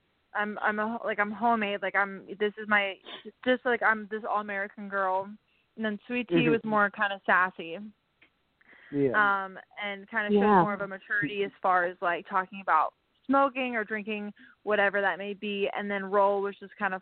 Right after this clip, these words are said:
Speaker 1: full-blown, like, "This is who I am." And so you, it's kinda neat as, like, some of my fans say, you can see the progression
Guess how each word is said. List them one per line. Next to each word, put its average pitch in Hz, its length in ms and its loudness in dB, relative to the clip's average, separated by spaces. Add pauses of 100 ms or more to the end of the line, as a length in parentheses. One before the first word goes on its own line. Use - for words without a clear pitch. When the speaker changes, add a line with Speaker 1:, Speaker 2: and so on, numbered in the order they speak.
Speaker 1:
full-blown, 190 540 -2
like, 180 260 -6
"This 190 220 -4
is 185 160 -12
who 190 140 4
I 175 180 6
am." 196 480 2 (480)
And 214 260 2
so 208 340 4
you, 233 300 -6
it's 247 180 -6
kinda 277 240 0
neat 226 440 -6
as, 190 260 -4
like, 196 380 -8
some 226 120 -8
of 226 60 -4
my 214 180 -4
fans 196 360 -6
say, 190 300 -4 (160)
you 202 120 -14
can 208 200 -6
see 233 100 -6
the 233 120 2
progression 185 840 -4